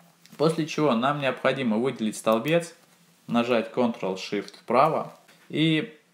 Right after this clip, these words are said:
потянув за пересечение столбцов, уменьшить ширину строки. У нас получилась вот такая конструкция.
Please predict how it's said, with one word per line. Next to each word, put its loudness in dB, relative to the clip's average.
потянув -2
за 2
пересечение -2
столбцов, 0
уменьшить -4
ширину -2
строки. -8
У -8
нас 2
получилась -6
вот -8
такая -2
конструкция. -4